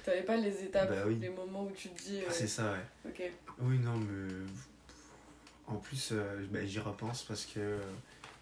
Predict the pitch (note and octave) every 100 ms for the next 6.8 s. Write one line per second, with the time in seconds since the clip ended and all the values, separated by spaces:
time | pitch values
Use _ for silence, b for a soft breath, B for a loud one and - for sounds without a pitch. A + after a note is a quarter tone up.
0 | B - A2 F#2+ F#2+ F#2+ G2+ G2+ G#2+ -
1 | G#2+ - C3 - G2+ F#2+ C3+ - C#3+ B2
2 | B2 B2 - G2+ F#2+ - - - - B2+
3 | - A#2 - - A#2+ A2 G#2 C3+ - -
4 | B B B B - G2+ G#2+ A2 G#2+ -
5 | A#2+ - G#2+ G2 G2+ G#2 G#2+ A2 C3 A#2+
6 | G#2+ - G#2+ A2 G2 G2+ G2 G#2+